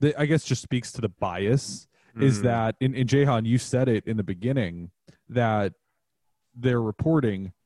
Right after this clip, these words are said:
Speaker 1: greater psychedelic dose is associated with greater reduction in drug consumption. So just think about that in the context of what I just said. And then on top of that, um, where is the scale? Like, where does it stop? I,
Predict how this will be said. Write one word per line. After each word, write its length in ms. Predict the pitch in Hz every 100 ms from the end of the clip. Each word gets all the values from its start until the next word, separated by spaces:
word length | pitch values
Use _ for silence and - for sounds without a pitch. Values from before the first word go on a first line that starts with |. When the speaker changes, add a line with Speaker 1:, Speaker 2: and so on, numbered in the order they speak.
| -
Speaker 1:
greater 520 | 120 143 180 202 202
psychedelic 760 | - 151 135 - 127 123 117 - 107
dose 720 | 135 120 82 92 - - - -
is 140 | 120
associated 800 | 117 - 156 156 - 101 98 104
with 180 | 104 -
greater 400 | 107 113 127 143
reduction 800 | 143 120 - 90 - - 98 101 -
in 100 | 117
drug 300 | 101 87 87
consumption. 800 | 127 127 180 185 170 87 57 50 _ _ _ _ _
So 580 | - 147 135 123 113 107 _ _ _ _ -
just 200 | 170 -
think 160 | 190
about 180 | 165 151
that 140 | 139 135
in 60 |
the 60 | 117
context 420 | - 120 135 -
of 80 | 113
what 80 | 107
I 100 | 98
just 260 | 123 131
said. 280 | - 160 165
And 160 | 139 131
then 80 | 120
on 120 | 107
top 320 | 113 185 233
of 120 | 139
that, 400 | 110 104 98 92 - -
um, 320 | 123 123 113 - _ -
where 280 | 160 262
is 120 | 262 -
the 100 | 135
scale? 920 | - - - 143 165 120 78 60 67
Like, 260 | 113 117
where 380 | 120 120 156 180
does 200 | 165 151
it 180 | 120 98 _
stop? 960 | - - - - - - _ - 127 120
I, 160 | 156